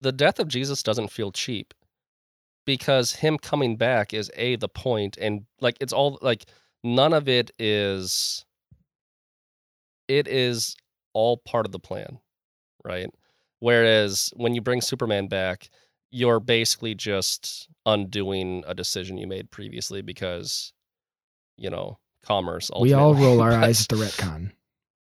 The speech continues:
Speaker 2: We all roll
Speaker 1: Yeah,
Speaker 2: our eyes at
Speaker 1: right?
Speaker 2: it.
Speaker 1: Whereas the, the narrative structure of Jesus, it has way more to do, frankly. Even though we did the whole Descent into Hades thing, we, we kind of leaned more on, like, the stories of, like,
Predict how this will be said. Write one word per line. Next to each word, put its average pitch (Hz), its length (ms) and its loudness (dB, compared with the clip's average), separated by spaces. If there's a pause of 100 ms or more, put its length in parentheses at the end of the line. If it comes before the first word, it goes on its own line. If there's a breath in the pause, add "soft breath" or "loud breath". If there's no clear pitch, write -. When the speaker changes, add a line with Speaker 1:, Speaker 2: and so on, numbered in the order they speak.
Speaker 2:
We 127 140 4
all 120 160 6
roll 117 140 2
Speaker 1:
Yeah, 104 200 6
Speaker 2:
our - 60 0
eyes 92 160 -4
at 98 40 0
Speaker 1:
right? 98 200 0
Speaker 2:
it. - 100 -20 (760)
Speaker 1:
Whereas 123 480 2
the, 113 300 4
the 110 100 0
narrative 127 440 2
structure 95 760 -4
of 98 140 -6
Jesus, 107 680 -4 (420)
it 131 120 6
has 147 220 4
way 135 240 2
more 165 240 4
to - 140 -2
do, 95 320 -4
frankly. 101 680 -4
Even 131 220 2
though 117 100 6
we 107 100 0
did 107 160 0
the 101 100 0
whole 104 200 0
Descent 98 320 -2
into 101 160 -2
Hades 107 320 -4
thing, 98 220 -2
we, 101 180 -6
we 104 120 -10
kind 104 260 -4
of 98 80 -4
leaned 101 280 -4
more 101 280 0
on, 95 140 0
like, 92 160 -4
the 98 80 -6
stories 98 420 -4
of, 92 120 -6
like, 92 320 -4